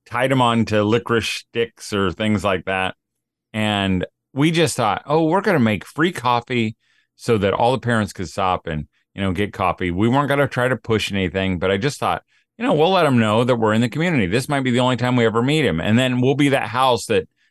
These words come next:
you know, in years later, they'll go, "Oh, you're the house with the donuts and the coffee," you know, and who knows where that might lead. An opportunity to share the gospel. Of course, we moved away,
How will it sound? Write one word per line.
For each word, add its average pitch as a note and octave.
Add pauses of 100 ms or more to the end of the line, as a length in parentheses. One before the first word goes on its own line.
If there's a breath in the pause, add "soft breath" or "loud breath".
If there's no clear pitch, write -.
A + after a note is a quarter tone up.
(160)
you G#2+
know, G#2
in G#2
years A2+
later, A#2
they'll G2
go, A2
"Oh, -
you're G3+
the F3
house D3+
with C#3+
the B2+
donuts B2+
and G#2+
the G2+
coffee," A#2+ (340)
you G#2
know, G#2+
and G#2
who C#3
knows C3
where F2+
that D#2
might D2+
lead. C#2 (500)
An G#2
opportunity F#2+
to F2
share B2
the D#2+
gospel. C2 (640)
Of -
course, G#2
we F2+
moved F2
away, E2